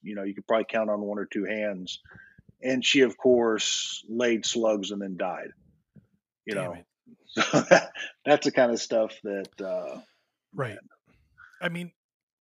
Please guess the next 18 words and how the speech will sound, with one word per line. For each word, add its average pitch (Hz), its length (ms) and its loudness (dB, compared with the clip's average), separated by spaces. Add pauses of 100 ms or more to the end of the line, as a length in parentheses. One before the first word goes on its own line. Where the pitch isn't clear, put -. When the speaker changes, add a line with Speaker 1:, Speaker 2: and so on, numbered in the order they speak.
Speaker 2:
if 170 140 -4
it's 220 120 -6
okay 214 240 -2
with 170 160 -8
you, 117 160 -8
speaking 220 480 -6
of 208 120 -4
heartbreaks, - 880 -10 (800)
um, 131 580 -2
which 156 400 -8 (160)
has 151 180 -6
been 196 180 -4
the 170 200 -8
opposite 165 560 -10
for 160 300 -2
you, 127 520 -6
at 143 200 -10
least - 440 -8